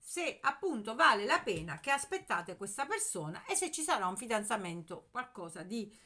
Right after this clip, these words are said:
più importante un giorno. Andiamo a vedere con <clears throat> le mie carte, queste carte che sono le, i messaggi magici delle fate,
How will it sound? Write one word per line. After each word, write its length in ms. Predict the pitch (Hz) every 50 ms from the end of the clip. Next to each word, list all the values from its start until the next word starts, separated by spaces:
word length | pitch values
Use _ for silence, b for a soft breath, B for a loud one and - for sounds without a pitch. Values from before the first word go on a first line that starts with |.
| B B B -
più 120 | _ 294 269
importante 880 | 233 226 302 349 - - - 269 220 208 196 196 185 - 202 - - -
un 200 | 269 269 277 269
giorno. 460 | 220 202 160 139 156 151 151 156 151 -
Andiamo 300 | - 190 240 330 415 508
a 60 | 480
vedere 480 | 415 330 220 196 170 165 165 175 -
con 440 | - - 311 403 - 403 339 262 226 208
<clears throat> 920 | 190 175 - - _ - 269 240 202 170 - - - - - - - _
le 180 | 202 196 202 226
mie 340 | 269 320 370 349 - - -
carte, 560 | - 269 254 233 196 - - - _ - 214
queste 340 | 208 - - - - 285 262
carte 360 | - 247 226 202 208 - 185
che 80 | 185 185
sono 300 | - - 254 226 196 185
le, 140 | 208 208 -
i 80 | 233 240
messaggi 680 | 247 247 262 - - - 359 339 - 220 208 - 220
magici 720 | 208 220 262 320 330 320 214 208 202 190 170 - - 190 180 -
delle 380 | 185 247 320 370 339 277 254
fate, 720 | 208 - - 233 196 180 - - - 269 339 349 B B